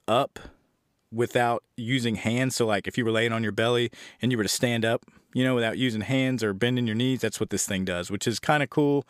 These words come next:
I, I, I can understand how they probably did it with wires and stuff. You can kinda see the motion of how that is, but it's still a really cool effect, and it's, you know,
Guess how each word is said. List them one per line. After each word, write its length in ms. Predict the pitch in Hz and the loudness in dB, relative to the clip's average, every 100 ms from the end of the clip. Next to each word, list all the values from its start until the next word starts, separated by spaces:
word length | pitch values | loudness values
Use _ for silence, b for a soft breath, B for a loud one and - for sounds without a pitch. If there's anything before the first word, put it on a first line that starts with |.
| B B B B - | B B B B -4
I, 100 | 143 - | -4 2
I, 140 | 160 - _ | 0 0 _
I 60 | 156 | 2
can 100 | 160 | 2
understand 300 | 147 156 139 | 2 2 2
how 100 | 135 | 2
they 80 | 123 | 2
probably 240 | 127 123 | 2 2
did 160 | 113 113 | 0 -2
it 40 | |
with 140 | 101 | -2
wires 440 | 107 101 104 107 104 | -2 0 0 -2 -4
and 100 | 98 | -4
stuff. 440 | - 107 101 - | -2 -2 -2 -4
You 60 | 101 | -6
can 60 | 98 | -4
kinda 360 | 98 98 98 - b b b | -2 -2 -6 -10 b b b
see 220 | - 117 | -4 -2
the 80 | 107 | 0
motion 440 | 98 101 110 - 101 | 0 0 0 -2 -4
of 100 | - | -2
how 160 | 104 | -2
that 140 | 98 98 | 0 -2
is, 180 | 104 98 | 0 0
but 120 | 143 | 0
it's 100 | 135 | 2
still 160 | 180 | 2
a 60 | 135 | 4
really 180 | 107 98 | 0 -4
cool 480 | - 120 104 95 b b b b b _ | -2 0 0 -2 b b b b b _
effect, 440 | 101 - 98 92 104 | -8 0 0 0 -2
and 100 | 95 | -2
it's, 240 | - - 110 | -2 -6 -6
you 120 | 101 | -6
know, 180 | 90 | -6